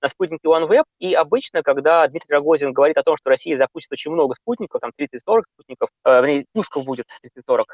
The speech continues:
вот, это имеется в виду, э, запуски, в первую очередь, спутников OneWeb, контрактов на которые очень много, м, с Роскосмосом было заключено еще при Комарове. Вот, и поэтому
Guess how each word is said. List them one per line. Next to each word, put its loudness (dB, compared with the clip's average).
вот, -2
это 0
имеется 0
в -20
виду, -2
э, 4
запуски, -2
в -8
первую 2
очередь, -6
спутников -18
OneWeb, 2
контрактов -2
на -16
которые -2
очень -6
много, 0
м, -16
с -16
Роскосмосом -8
было -2
заключено -4
еще -2
при -10
Комарове. 0
Вот, 2
и -2
поэтому 2